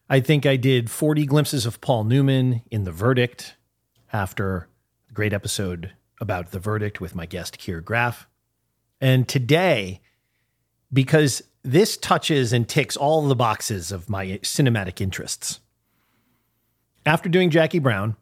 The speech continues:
and singing the praises, rightfully so, of the wonderful performances by Pam Grier, Samuel Jackson, Robert Forster.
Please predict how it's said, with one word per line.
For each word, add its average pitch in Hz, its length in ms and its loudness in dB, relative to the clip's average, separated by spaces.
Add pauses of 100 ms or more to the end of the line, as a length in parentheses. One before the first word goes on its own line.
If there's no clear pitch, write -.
(480)
and 123 160 4
singing 156 340 2
the 151 60 4
praises, 120 480 0
rightfully 127 460 0
so, 101 500 -2
of 110 400 0
the 131 80 2
wonderful 131 580 0
performances 110 760 -2
by 92 180 -8
Pam 110 400 -2
Grier, 120 460 0
Samuel 104 600 -6
Jackson, 110 720 -2 (4000)
Robert 127 280 4
Forster. 156 560 0